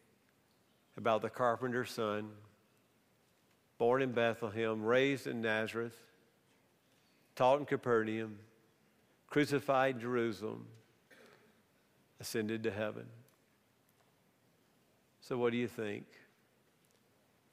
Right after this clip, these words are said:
There's only one right answer. "Oh, Jesus, you are Lord. You are God.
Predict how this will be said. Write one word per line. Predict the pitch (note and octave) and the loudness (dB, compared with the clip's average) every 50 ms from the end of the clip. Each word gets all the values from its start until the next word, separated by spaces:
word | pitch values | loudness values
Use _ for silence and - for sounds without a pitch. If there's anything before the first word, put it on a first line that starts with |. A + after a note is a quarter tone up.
| _ _ | _ _
There's | - A2+ G#2+ | -8 -2 2
only | B2+ C3 C#3+ C#3+ | 4 4 6 6
one | C#3 C3 C#3 C#3 | 6 6 4 4
right | C3+ C3 B2+ C#3 C3 | 4 4 2 2 2
answer. | B2 A2+ G#2+ G#2 F#2+ - - G#2 G2+ G2 F#2+ F#2+ - - _ _ _ _ _ _ _ _ _ _ _ _ _ - | 2 2 0 0 -2 -6 -6 -6 -4 -6 -6 -10 -16 -20 _ _ _ _ _ _ _ _ _ _ _ _ _ 0
"Oh, | A#2+ A#2 | 0 0
Jesus, | G#2 G2+ B2+ C#3 C#3+ C#3+ B2 C#3+ D#3+ D#3 C#3 - - - - - - _ _ _ _ _ _ _ _ _ _ _ _ _ _ _ _ _ _ _ _ _ - | 0 0 2 2 2 2 0 -2 -6 -6 -8 -10 -14 -16 -18 -20 -20 _ _ _ _ _ _ _ _ _ _ _ _ _ _ _ _ _ _ _ _ _ -2
you | A#2+ C3 B2+ A2+ | 0 2 4 4
are | G2 F#2+ F#2+ | 2 2 0
Lord. | F#2+ G2+ G#2+ A2 G#2+ G#2 G#2 G#2+ A2 B2+ - - - _ _ _ _ _ _ _ _ _ _ _ _ _ _ _ _ _ _ _ - | 0 -2 0 0 0 -2 -4 -6 -8 -12 -16 -20 -20 _ _ _ _ _ _ _ _ _ _ _ _ _ _ _ _ _ _ _ -6
You | - D#3 D#3 C3+ | -2 0 2 2
are | G#2+ G2+ | 0 -2
God. | - - - B2+ A#2+ B2+ B2 A#2 A2 G#2+ G2+ | -4 -2 0 0 2 2 2 2 0 -2 -2